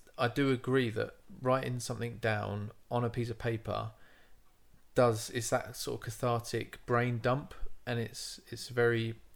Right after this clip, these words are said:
it's a very clean way of doing it, and it separates it from that digital life, 'cause we can get caught up in emails and WhatsApps and messages and, uh, ca-,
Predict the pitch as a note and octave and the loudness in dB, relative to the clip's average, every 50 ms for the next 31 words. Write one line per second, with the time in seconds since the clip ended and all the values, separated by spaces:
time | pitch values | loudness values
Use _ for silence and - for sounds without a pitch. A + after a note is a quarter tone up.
0 | - - A#2+ - - - B2+ B2 A2+ - - - - - C#3 C3 B2+ A#2+ A#2 A2 | -12 -8 -8 -8 -2 0 0 0 0 -2 -6 -8 -4 0 2 2 2 2 2 0
1 | A2 A2 A2+ A#2 A2+ A2 G#2+ G2+ - - - B2 A2+ G#2 F2+ F2+ F#2+ G2 - - | 0 2 2 4 4 4 2 2 0 2 4 4 4 4 2 0 -2 -2 -4 -6
2 | - - - - - - - - - - A2+ A2+ A2 F#2 - - - C3 A#2+ - | -10 -14 -14 -16 -16 -16 -18 -18 -10 -6 -2 -2 -2 -2 -2 2 2 2 2 2
3 | - A2+ G#2 G2+ G#2 G2+ - - - - - - - A2+ G#2+ G#2 G#2+ G#2 G#2 A2 | 2 0 0 0 -2 -4 -6 -6 -6 -6 -6 -4 -2 0 0 0 0 -2 -4 -6
4 | G#2+ - - - A#2 G#2+ G2+ - A2+ A2+ A2 A2 G#2+ - A#2+ G#2+ G#2 G#2 G#2 G#2+ | -8 -10 -10 -8 -6 -6 -4 -2 -2 -2 -2 -4 -6 -6 -4 -2 -2 0 0 0
5 | A2+ A#2 - - - - - G#2+ G2+ - - - - - - - - - - - | -2 -4 -6 -10 -10 -8 -6 -6 -6 -6 -8 -10 -12 -14 -16 -20 -20 -20 -20 -20
6 | F3 - - - - - _ _ - - - - - - A#2+ A2+ A2 - A2 A2+ | -20 -20 -20 -20 -20 -20 _ _ -20 -20 -20 -14 -8 -6 -6 -4 -4 -4 -4 -4
7 | - - - A2+ - A2 A2 - A2+ - A#2 A#2 A2 G#2 G#2 G#2 G#2+ A2 A2 G#2+ | -6 -6 -4 -4 -4 -4 -4 -6 -6 -6 -4 -4 -2 -2 -2 -2 -4 -4 -6 -6
8 | - G#2 G2 G2+ G#2+ A2 - - - - - - - - - - - - - C#3+ | -8 -8 -10 -10 -12 -12 -14 -18 -18 -20 -20 -20 -20 -20 -20 -20 -20 -20 -20 -12
9 | - C3 C3 B2 - - - - A#2+ G#2+ - - - - G#2+ G#2 A#2 B2+ A#2+ A#2 | -4 -2 0 0 0 -2 -2 -2 0 -2 -2 -4 -6 -6 -6 -6 -6 -6 -6 -6
10 | - - A#2+ A#2+ A2+ A2+ A2 A2+ A2+ G2 G2 G#2 - - - - - - - - | -6 -8 -6 -4 -2 -2 -2 -4 -4 -6 -8 -8 -10 -12 -18 -20 -20 -18 -18 -20
11 | - - - - - - - - - - - - - - - - - - - - | -20 -20 -20 -20 -20 -20 -20 -20 -20 -20 -20 -20 -20 -20 -20 -20 -20 -20 -20 -20
12 | - - - - - - - - - C#3+ - | -20 -20 -20 -20 -20 -16 -10 -6 -4 -4 -4